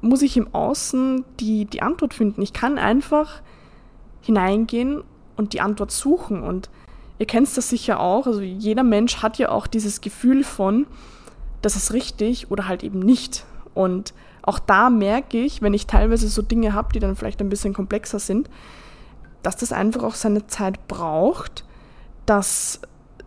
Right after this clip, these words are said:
dass wir wirklich zu einer Antwort kommen. Aber sobald wir mal uns in der Tiefe über die Dinge bewusst sind, können wir unsere Antworten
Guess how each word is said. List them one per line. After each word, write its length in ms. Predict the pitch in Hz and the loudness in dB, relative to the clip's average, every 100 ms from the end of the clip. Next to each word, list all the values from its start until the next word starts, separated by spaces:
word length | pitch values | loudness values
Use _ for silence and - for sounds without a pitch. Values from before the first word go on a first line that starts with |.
| - - - | -20 -20 -6
dass 180 | - 208 | -2 0
wir 180 | 214 202 | 2 4
wirklich 680 | 277 359 240 262 311 - | 4 4 2 0 0 -6
zu 140 | - - | -4 0
einer 220 | 202 202 | 2 2
Antwort 360 | 254 311 269 - | 2 2 0 0
kommen. 400 | 202 170 175 196 - - - - - - | -4 -4 -6 -14 -18 -20 -20 -20 -6 0
Aber 160 | 202 | 2
sobald 640 | 196 208 - 175 311 392 | 2 0 0 2 2 2
wir 100 | 247 | 4
mal 400 | 226 202 190 190 208 - - - - - - - - - - - | 4 4 2 -2 -6 -10 -10 -10 -10 -14 -16 -18 -20 -20 -20 2
uns 140 | 233 240 | 2 6
in 100 | 226 | 4
der 140 | 196 | 4
Tiefe 460 | - 262 453 - - | 2 2 2 2 2
über 180 | 208 | 4
die 140 | 208 214 | 2 2
Dinge 220 | 220 220 | 2 4
bewusst 520 | 202 196 294 - - | 2 2 2 2 0
sind, 360 | - 180 185 - - - - - | 2 2 0 -8 -20 -20 -18 -6
können 480 | - 262 381 262 208 | 0 4 8 8 6
wir 360 | 208 262 359 392 - - - - - - - - - - | 4 4 4 0 -14 -20 -20 -20 -20 -20 -20 -20 -20 4
unsere 380 | 233 220 214 - | 6 6 4 2
Antworten 1000 | 185 349 - - 196 202 - 226 233 | 4 2 2 -2 0 0 4 6 6